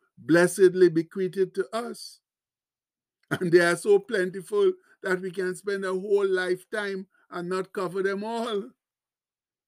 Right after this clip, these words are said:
Let's open with Psalm one hundred,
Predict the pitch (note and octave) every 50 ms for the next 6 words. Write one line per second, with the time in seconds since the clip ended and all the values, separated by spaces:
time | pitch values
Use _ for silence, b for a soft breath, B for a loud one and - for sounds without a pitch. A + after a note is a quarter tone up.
0 | _ _ _ _ _ _ _ _ _ _ _ D#3 G3+ A3+ A3 - - - G3+ G3
1 | F#3 G3 G#3 G3+ G3 F#3+ - - G#3 F#3+ F#3+ F#3+ F#3 F#3 F#3 F#3 F#3+ F#3+ F#3+ G3
2 | F#3 F#3 F#3 E3 G#3 G#3+ A3+ A3 G3 G#3